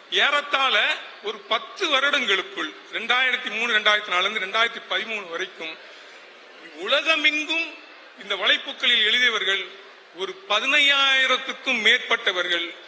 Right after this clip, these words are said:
அவ்வளவு எழுதி வச்சிருக்காங்க. கடல் மாதிரி கிடக்கு. ஆனால் இன்றைக்கு அது காற்றாடி கொண்டிருக்கு. ஆன்லைன்ல யாருமே இல்லை. எல்லாம் எங்க இருக்காங்க?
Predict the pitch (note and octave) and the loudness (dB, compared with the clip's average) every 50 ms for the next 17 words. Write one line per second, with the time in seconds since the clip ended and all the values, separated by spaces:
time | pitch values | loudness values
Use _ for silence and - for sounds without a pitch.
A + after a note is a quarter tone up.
0 | - - - - D3 - - - A3+ C4 D4 D4+ D#4 D#4+ E4+ D#4+ C#4+ B3 C4 C4+ | -20 -20 -18 -14 -14 -14 -14 -14 -18 -16 -8 -2 2 2 4 4 4 4 4 4
1 | D4 D4 C4+ A3+ - - - - C#3 B2+ A#2+ - - - - - - - - - | 4 2 2 2 0 -4 -8 -10 -12 -14 -14 -18 -20 -20 -20 -20 -20 -20 -20 -20
2 | - - - - F#3 F#3+ A3 D4 C#4+ C#4 A#3+ A#3 B3+ C4+ B3+ G#3 F3+ E3 D#3 - | -20 -8 -4 -2 -2 0 0 0 0 0 0 -2 -2 -2 -2 -4 -6 -10 -12 -14
3 | - - - - - - - - - - - - - - - - F#3 G3 G3+ G3+ | -16 -20 -20 -20 -20 -20 -20 -20 -20 -20 -20 -20 -20 -20 -14 -6 -2 0 2 2
4 | F3+ F3 G3+ A3+ B3+ C4+ C4+ B3+ B3 - - A3 G#3 G3+ G3+ F#3+ - D#3+ D#3 E3 | 0 -2 -4 -2 2 2 2 2 2 2 2 2 4 2 0 -2 -6 -8 -8 -8
5 | - - F3 G3 A3 - G#3+ A3 A3 A3 G#3 - - F3 D#3 D3 C#3+ - - - | -8 -4 -4 -2 -2 -2 0 0 0 0 -2 -4 -6 -10 -10 -10 -12 -12 -16 -20
6 | - - - - - - - - - - - - - - - - - - - - | -20 -20 -20 -20 -20 -20 -20 -20 -20 -20 -20 -20 -20 -20 -20 -20 -20 -20 -20 -8
7 | - E3 A3 C4+ D4 D4 C#4+ C#4 C4 B3+ A#3 G#3+ G#3+ A3+ B3 B3+ B3+ C4 A#3+ - | -2 2 2 4 6 6 6 6 6 6 6 4 4 4 2 2 2 2 2 2
8 | C#4 - - - - - - - - - - - - - - - - D#3 F3 G#3+ | -2 -6 -10 -14 -16 -18 -20 -20 -20 -20 -20 -20 -20 -20 -20 -12 -4 -2 0 2
9 | B3+ C4+ B3 A3+ A#3 B3 B3 A3+ - A3 G#3 G#3+ G#3+ G3+ A3+ B3 A#3+ | 4 2 2 4 2 0 0 2 0 -2 2 4 4 4 2 0 -2